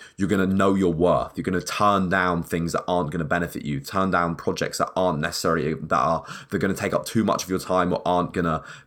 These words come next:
benefit you, or, or things that you're, you're not fully invested in. Um, there's this thing, there's this, uh,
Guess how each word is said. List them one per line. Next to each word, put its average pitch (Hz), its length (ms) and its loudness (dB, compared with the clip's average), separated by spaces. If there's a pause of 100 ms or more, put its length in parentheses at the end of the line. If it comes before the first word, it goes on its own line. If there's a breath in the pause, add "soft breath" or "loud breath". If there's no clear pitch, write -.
benefit 110 320 2
you, 98 160 2
or, 87 440 4
or 92 100 0
things 98 240 0
that - 140 0
you're, 90 260 6
you're 92 120 0
not 92 220 2
fully 90 300 0
invested 80 480 -2
in. 57 180 -8 (480 loud breath)
Um, 101 280 2
there's 110 140 2
this 107 160 -2
thing, 101 340 2
there's 82 100 -8
this, 92 220 -4
uh, 85 280 4